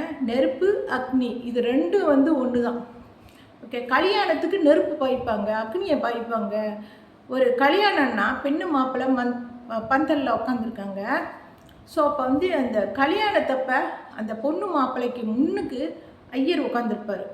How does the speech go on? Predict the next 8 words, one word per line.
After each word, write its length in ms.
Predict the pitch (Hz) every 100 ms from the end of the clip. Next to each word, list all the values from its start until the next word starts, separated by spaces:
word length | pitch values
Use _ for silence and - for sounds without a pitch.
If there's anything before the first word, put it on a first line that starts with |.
| - -
அவரு 300 | 262 359 370
வந்து 220 | 285 320
மந்திரம் 460 | 277 262 320 381 -
சொல்லுவாரு. 460 | 269 233 214 202 214 - - - - - -
அஹ், 320 | 269 269 262
குச்சிகளெல்லாம் 680 | 262 339 359 311 277 269 285
எடுத்து 220 | 269 269
போட்டு, 360 | 269 262 262